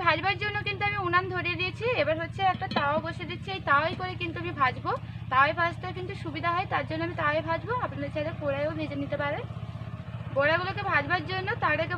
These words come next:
ভালো করে গরম করে নেব, তারপর কিন্তু তেল দেব। তাওয়াকে আমি ভালো করে গরম করে নিচ্ছি। এবার তাওয়ার মধ্যে দিয়ে দেবো তেল। এখানে আমি সাদা তেল নিয়েছি, আপনারা চাইলে সর্ষের তেলও নিতে পারেন, তবে সাদা তেলে ভাজলে খেতে ভালো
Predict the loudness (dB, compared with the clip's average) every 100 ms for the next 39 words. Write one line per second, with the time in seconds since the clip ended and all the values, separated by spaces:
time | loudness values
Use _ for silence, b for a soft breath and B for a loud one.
0 | -2 0 0 -2 0 0 0 0 -2 -2
1 | -2 -2 0 0 0 -2 -2 -6 -4 -2
2 | 0 0 0 -2 -2 -4 -6 -6 -8 -8
3 | -12 -18 -20 -20 -20 -10 -10 -10 -18 -20
4 | -20 -20 -20 -14 -4 2 4 4 4 2
5 | 2 2 2 2 2 6 6 4 0 0
6 | -2 -4 -2 0 2 6 4 4 0 -2
7 | -2 -2 -2 -2 -2 -2 0 -2 0 -2
8 | -2 0 0 0 -2 -4 -2 -2 -4 -4
9 | -4 -2 -4 -2 -2 -2 -4 -4 -4 -4
10 | -6 -6 -4 -2 -2 -2 -2 -2 -2 -4
11 | -4 -4 -2 -2 -2 -4 -4 -4 B B
12 | 0 0 2 -2 -2 -4 -2 0 0